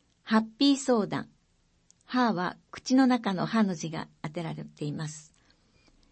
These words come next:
日時、五月十九日火曜日、午前十時三十分から。五月二十八日木曜日、午前十時三十分から。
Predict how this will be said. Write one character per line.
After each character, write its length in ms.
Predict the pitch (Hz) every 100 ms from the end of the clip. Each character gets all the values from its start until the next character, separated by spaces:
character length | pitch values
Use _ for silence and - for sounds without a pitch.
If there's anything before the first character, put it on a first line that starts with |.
| _ _ 214
日 360 | 254 247 196
時、 280 | 160 - - _ _ _ _
五 100 | 233
月 320 | 269 269 196
十 240 | 185 233 226
九 140 | 220
日 280 | 202 160 160
火 160 | 196 196
曜 240 | 196 165
日、 220 | - - _ _ _ _ _ _
午 160 | 202 247
前 260 | 262 214 165
十 240 | 226 269
時 140 | 208
三 260 | 196 226 220
十 140 | 226
分 300 | 220 208 202
か 120 | - 160
ら。 160 | - - _ _ _ _ _ _ _ _ _ _ _ _ _ _ _ _
五 120 | 240 262
月 300 | 247 - 190
二 160 | 233
十 200 | 226 180
八 300 | 190 185 202
日 240 | 202 - 190
木 300 | 190 - 220
曜 240 | 202 170
日、 200 | 165 - _ _ _ _ _ _ -
午 120 | 233
前 300 | 220 185 160
十 220 | 226 240
時 100 | 165
三 260 | 160 208 214
十 140 | 220
分 320 | - 185 160
か 140 | 156
ら。 120 | -